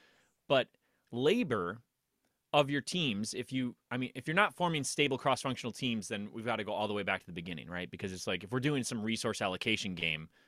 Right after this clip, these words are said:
there's just, you know, anti-pattern everywhere. So start by stopping doing that and form a stable team. But when you have a stable team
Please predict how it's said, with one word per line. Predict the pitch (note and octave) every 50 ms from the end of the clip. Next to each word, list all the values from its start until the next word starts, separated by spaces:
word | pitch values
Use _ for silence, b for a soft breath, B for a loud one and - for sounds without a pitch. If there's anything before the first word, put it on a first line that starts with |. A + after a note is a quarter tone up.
| _ _ _ _ _ -
there's | F#2 G#2+ G2+ -
just, | G#2+ G#2 - - - _ _ _ _ _ _ _ _ -
you | - -
know, | _ _ - A2+
anti-pattern | A2 G#2 - G2+ - - A2 F#2+ F2 F2
everywhere. | F2 D#2+ F#2 F2 E2 A1+ C2 C#2 - _ _ _ _ _ _
So | - - C3+ A2+ G#2 F#2+ _ _ _ _ _ _
start | - - - - D#3 D#3+ D#3+ -
by | C#3+ B2+ A#2+
stopping | A2 - - - B2 B2+ - - C#3+ B2+
doing | A2+ A2+ G#2+ G#2 F#2
that | F#2+ G2 F2+ D#2 E2+ G2 - -
and | G#2+ G2 F#2+ F2+ E2+ _ _ _ _ _ -
form | - D#3 F#3 G#3+ G#3
a | E3+
stable | - - E3+ D#3 C3 B2+
team. | - C#3 A#2+ F#2+
But | A2 B2+
when | D3+ E3
you | G#3 A#3+
have | B3+
a | G#3+
stable | - - D#3+ D3+ D3 C#3
team | - - C#3 C3+ C#3 C#3 -